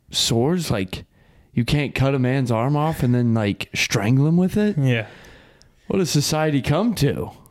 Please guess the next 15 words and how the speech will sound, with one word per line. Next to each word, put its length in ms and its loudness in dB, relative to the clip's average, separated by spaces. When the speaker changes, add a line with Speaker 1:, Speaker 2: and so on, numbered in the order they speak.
Speaker 1:
I 60 0
mean, 180 2
back 260 -2
in 100 0
my 260 0
day, 380 -2
I 40 -2
mean, 320 0
you 120 0
could 140 -2
really 260 2
give 180 0
somebody 400 0
the 120 -2
work. 560 -2